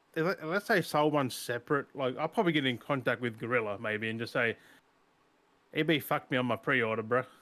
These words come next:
Speaker 2: <laughs>
Speaker 1: Oh, it wouldn't hurt.
Speaker 2: Like, "I just wanted a statue. I bought your game twice. Can I buy a statue?"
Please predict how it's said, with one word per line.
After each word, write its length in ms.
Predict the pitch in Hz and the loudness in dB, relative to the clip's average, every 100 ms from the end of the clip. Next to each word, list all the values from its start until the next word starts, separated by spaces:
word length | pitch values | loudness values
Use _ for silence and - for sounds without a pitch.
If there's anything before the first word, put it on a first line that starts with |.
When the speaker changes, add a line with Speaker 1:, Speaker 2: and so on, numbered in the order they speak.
| _ | _
Speaker 2:
<laughs> 320 | _ _ _ 180 170 175 156 170 147 - _ _ _ | _ _ _ -4 2 2 2 -2 -6 -10 _ _ _
Speaker 1:
Oh, 140 | 139 127 | -16 -14
it 80 | 113 | -16
wouldn't 200 | 135 95 | -18 -20
hurt. 280 | 120 123 113 - _ _ _ _ _ - | -16 -14 -16 -20 _ _ _ _ _ -4
Speaker 2:
Like, 280 | 139 127 131 _ | 0 0 -2 _
"I 80 | 139 | 0
just 160 | 165 170 | 0 2
wanted 180 | 185 143 | 2 0
a 60 | |
statue. 680 | 120 - 156 165 - 127 117 123 _ _ _ _ _ _ - | 0 0 0 0 -2 -2 -2 -6 _ _ _ _ _ _ -10
I 60 | 143 | -2
bought 180 | 143 | 0
your 100 | 139 | 2
game 220 | 135 143 131 | 2 0 0
twice. 440 | - 147 135 139 | 0 2 2 0
Can 140 | - 147 | -4 -6
I 40 | |
buy 160 | 139 156 | -2 -2
a 60 | |
statue?" 600 | 156 170 165 - - 170 | -2 -2 -2 -4 -12 -14